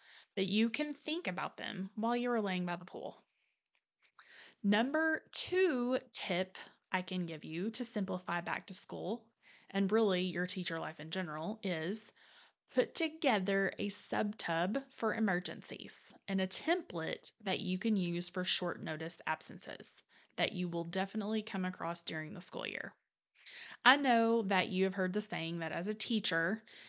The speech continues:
it is easier to get up and come to school sick than to prepare for a sub. This all, or at least mostly,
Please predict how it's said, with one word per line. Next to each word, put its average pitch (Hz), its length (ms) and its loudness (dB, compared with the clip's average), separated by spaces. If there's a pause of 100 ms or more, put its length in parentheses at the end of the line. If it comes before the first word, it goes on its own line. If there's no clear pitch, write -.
(140)
it 196 100 4
is 190 180 2
easier 220 420 2
to 240 100 2
get 220 200 4
up 214 240 4
and 180 120 0
come 180 220 -2
to 233 80 2
school 226 340 2
sick 175 500 -2 (100)
than 185 220 4
to 185 140 -2
prepare 180 360 -2
for 160 180 -6
a 165 60 -4
sub. - 280 -4 (1120)
This 254 640 0 (460)
all, 185 640 6
or 208 260 4
at - 200 -4
least 226 340 2
mostly, 196 960 2